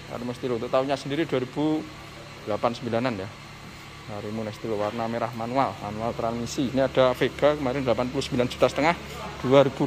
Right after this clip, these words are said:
dua belas. Dua ribu enam belas ini harganya enam puluh sembilan juta setengah. Yang minat monggo, Karimun Estilo. Ini ada Avanza dua ribu sepuluh. Ini harganya Avanza dua ribu sepuluh tuh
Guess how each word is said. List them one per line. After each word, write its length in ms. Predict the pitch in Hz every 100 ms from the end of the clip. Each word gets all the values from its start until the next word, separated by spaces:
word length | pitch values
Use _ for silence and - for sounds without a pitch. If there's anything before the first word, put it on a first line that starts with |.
| 123
dua 160 | 120
belas. 320 | - 135 - - - - - -
Dua 80 |
ribu 300 | 120 117 131 127 135 135 139 139 139
enam 160 | 135 131
belas 320 | 123 156 156
ini 160 | 143 147
harganya 320 | 131 123 143
enam 240 | 143 131
puluh 160 | 139 139 - - - - - - -
sembilan 320 | - 117 120
juta 240 | 117 123 120
setengah. 240 | 143 127
Yang 140 | 113 104
minat 140 | 110
monggo, 160 | 110 107
Karimun 320 | 101 107 110
Estilo. 400 | 107 - 123 110 95 - - - - -
Ini 80 |
ada 240 | 135 135 131
Avanza 400 | 139 139 - 220
dua 160 | 135
ribu 160 | 127 123
sepuluh. 400 | - 151 156 214 226 - - - - - - - -
Ini 160 | 135 151
harganya 440 | 139 - 127 156 170 170 165 165 160
Avanza 320 | 151 139 143
dua 160 | 135 127
ribu 80 |
sepuluh 320 | 139 156 147
tuh 80 | 151